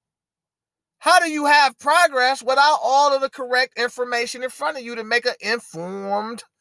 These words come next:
decision? You can't. So the great God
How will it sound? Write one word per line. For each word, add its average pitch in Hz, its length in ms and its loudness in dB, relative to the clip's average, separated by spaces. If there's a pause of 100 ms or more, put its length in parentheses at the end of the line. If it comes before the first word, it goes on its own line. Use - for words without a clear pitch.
(360)
decision? 262 840 -2 (3250)
You 214 120 -12
can't. 320 400 4 (2000)
So 233 400 4 (1000)
the 180 80 -10
great 254 280 4
God 254 240 4